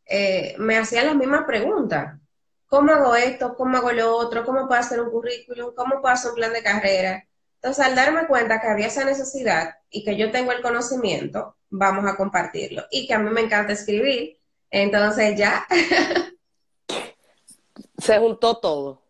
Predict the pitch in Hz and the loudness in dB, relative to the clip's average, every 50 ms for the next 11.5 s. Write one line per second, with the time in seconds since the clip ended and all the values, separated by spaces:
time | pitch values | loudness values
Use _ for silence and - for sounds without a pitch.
0 | _ _ _ _ _ 202 185 175 175 190 185 - - _ 208 214 208 220 233 247 | _ _ _ _ _ -6 -4 -2 -2 -4 -4 -6 -12 _ -2 -2 0 2 0 0
1 | 247 - - 214 196 190 190 190 196 190 190 - 196 190 196 196 185 180 170 175 | -2 -2 -4 -4 -2 0 -2 -2 -2 -4 -6 -6 -6 -4 -4 -4 -4 -6 -6 -8
2 | 180 190 185 175 160 _ - - - - - _ _ 147 139 _ _ _ _ _ | -8 -8 -10 -10 -10 _ -16 -16 -16 -18 -18 _ _ -20 -20 _ _ _ _ _
3 | _ _ _ _ _ _ _ _ _ _ _ _ _ _ _ _ _ _ _ _ | _ _ _ _ _ _ _ _ _ _ _ _ _ _ _ _ _ _ _ _
4 | _ _ _ _ _ _ _ _ _ - - 233 240 247 254 277 311 285 349 349 | _ _ _ _ _ _ _ _ _ -8 -4 0 2 2 2 2 0 0 0 0
5 | 339 339 330 - - _ - 262 247 - 269 262 247 254 262 254 254 240 220 214 | 0 0 -4 -6 -14 _ -4 -4 -4 -2 -4 -4 -2 -4 -4 -6 -6 -6 -6 -6
6 | 202 190 196 202 208 214 202 214 196 190 180 170 165 - 120 90 69 - - _ | -4 -4 -4 -4 -4 -6 -6 -8 -6 -4 -4 -6 -6 -6 -12 -12 -12 -14 -18 _
7 | _ _ _ _ _ _ _ _ _ _ _ _ _ _ - - 208 220 208 - | _ _ _ _ _ _ _ _ _ _ _ _ _ _ -4 -2 -2 -2 0 -4
8 | 214 175 202 185 175 190 202 254 247 - 185 170 180 214 220 185 160 170 185 170 | -4 -2 -4 -2 -2 -2 -4 -4 -6 -6 -6 -4 -4 -4 -4 -6 -6 -6 -6 -8
9 | 147 151 156 165 180 196 214 220 220 208 226 214 208 202 202 202 208 202 196 202 | -8 -8 -6 -6 -6 -6 -6 -8 -6 -6 -4 -4 -2 -2 -2 -2 -2 -4 -4 -8
10 | 202 - _ 196 185 - 220 214 220 - 208 202 - 196 185 180 180 190 196 180 | -10 -8 _ -10 -8 -8 -10 -10 -8 -12 -12 -10 -10 -10 -8 -6 -6 -6 -8 -10
11 | 180 180 180 170 170 170 - 190 _ | -12 -12 -16 -18 -18 -18 -20 -20 _